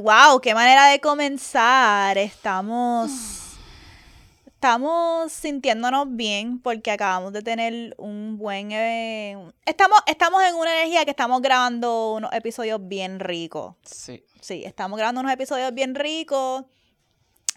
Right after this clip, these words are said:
Speaker 1: ¿Cómo estamos? ¿Cómo nos sentimos?
Speaker 2: Me siento relajada porque el episodio anterior, ¿sabes? Me siento como, tú empezaste diciendo que te, que senti-, te sentías energizada aquel episodio.
Speaker 1: Ujú.
Speaker 2: Y pues como que me transmitió este episodio pasado, me,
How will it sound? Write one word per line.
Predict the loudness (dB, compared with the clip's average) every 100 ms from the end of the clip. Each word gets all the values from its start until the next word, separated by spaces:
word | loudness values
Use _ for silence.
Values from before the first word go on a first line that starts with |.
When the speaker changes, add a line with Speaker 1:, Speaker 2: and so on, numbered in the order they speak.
| _ _ _ -4
Speaker 1:
¿Cómo | -2 -2
estamos? | -6 -4 -4 -2 -4 -6
¿Cómo | -8 -8
nos | -10
sentimos? | -10 -12 -12 -14 -14 -12 -12 -10 -10 -12 -14 -20 _ -8
Speaker 2:
Me | -6
siento | -6 -6 -4
relajada | -2 -2 0 2 2
porque | 2 -2
el | -4
episodio | -6 -10 -8
anterior, | -8 -10 -8 -6 -8 -12 _
¿sabes? | -6 2 2
Me | 2
siento | -4 -6 -6
como, | -2 0 0 2 2 0
tú | -2
empezaste | -2 -2 -2 -2 -2
diciendo | -2 -4
que | -4
te, | -4 -6 -10
que | -12 -6
senti-, | -6 -8 -16 _ -8
te | -6
sentías | -6 -4 -2 0
energizada | -2 -4 -10 -4 4 6 6
aquel | 4 2 -4
episodio. | -4 -4 -4 -2 -6
Speaker 1:
Ujú. | -8 -12 -16 -16
Speaker 2:
Y | -10
pues | -6 -6
como | -6 -8
que | -8 -6 -6 -6
me | -6 -8
transmitió | -6 -6 -6 -12 -14 -10 -10 -10 -8 -6 -2
este | -2 -4 -8
episodio | -8 -10 -10 -10 -10 -8 -8 -8 -10 -10
pasado, | -12 -8 -8 -6 -8
me, | -12 -16